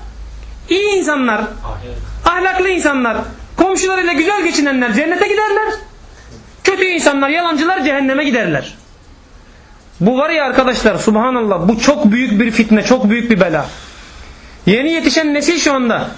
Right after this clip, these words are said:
Müslüman olanlar bile artık meseleyi böyle tasavvur ediyor yani. İman diye, itikat diye bir şey yok.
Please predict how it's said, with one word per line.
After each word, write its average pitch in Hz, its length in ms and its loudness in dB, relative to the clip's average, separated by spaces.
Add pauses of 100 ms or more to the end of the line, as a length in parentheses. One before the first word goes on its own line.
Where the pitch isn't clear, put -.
Müslüman 285 420 2
olanlar 330 440 0
bile 294 140 0
artık 285 280 0
meseleyi 294 440 2
böyle 349 180 0
tasavvur 262 360 2
ediyor 170 200 0
yani. 143 240 -4 (840)
İman 277 420 2
diye, 302 140 0
itikat 262 480 0
diye 285 140 2
bir 254 60 -2
şey 277 200 0
yok. 339 360 -2